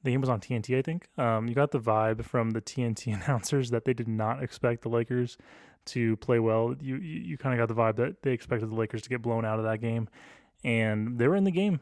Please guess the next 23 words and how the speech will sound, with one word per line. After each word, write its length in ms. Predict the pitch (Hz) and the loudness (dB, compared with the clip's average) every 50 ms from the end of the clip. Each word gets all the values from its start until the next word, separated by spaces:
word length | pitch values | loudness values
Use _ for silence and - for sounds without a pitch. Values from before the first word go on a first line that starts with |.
| - _ - | -4 _ -20
for 240 | - - - 131 127 | -4 0 2 2 4
most 560 | 127 123 120 117 113 117 131 147 135 - - | 4 2 2 4 4 4 4 4 4 2 0
of 80 | 143 | 0
the 80 | 123 120 | 0 2
game. 380 | 117 127 131 123 120 131 135 - _ _ _ _ _ _ _ _ _ _ _ _ _ - | 2 2 2 2 0 -2 -4 -10 _ _ _ _ _ _ _ _ _ _ _ _ _ -2
And 560 | 131 117 113 113 113 110 110 110 107 110 - _ _ _ - _ _ _ _ _ _ _ _ _ _ - | 0 0 2 2 2 2 0 0 -2 -4 -6 _ _ _ -20 _ _ _ _ _ _ _ _ _ _ -2
they 160 | 127 117 123 | 2 4 4
were 160 | 123 123 123 | 4 4 4
just, 240 | 113 113 110 104 113 | 2 0 -2 0 0
like, 160 | 127 117 104 | 0 -2 -2
fired 360 | - - 131 120 117 117 110 110 | 0 2 4 4 4 4 2 2
up 140 | 110 104 | 0 0
when 120 | - 120 113 | -2 -2 -2
Austin 300 | 110 107 104 - 110 104 95 | -2 -2 -2 -4 -6 -4 -2
<laughs> 40 | 95 | 0
Reaves 260 | 127 131 110 - - | 0 0 0 -2 -6
took 300 | - - - 135 117 - | -8 -6 -4 -4 -6 -4
Giannis 640 | - 143 120 113 110 110 110 113 113 107 - - - - - | -4 -4 -2 -2 0 0 -2 -2 -4 -4 -6 -8 -12 -12 -8
to 140 | - 127 113 | -6 -6 -6
the 100 | - 113 | -4 -4
basket, 580 | 107 113 113 110 104 - - 127 117 113 110 110 | -2 -2 0 0 -2 -4 -2 -2 0 0 0 0
and 120 | 110 113 | -2 -2
just, 200 | 127 123 - - | -2 -4 -6 -10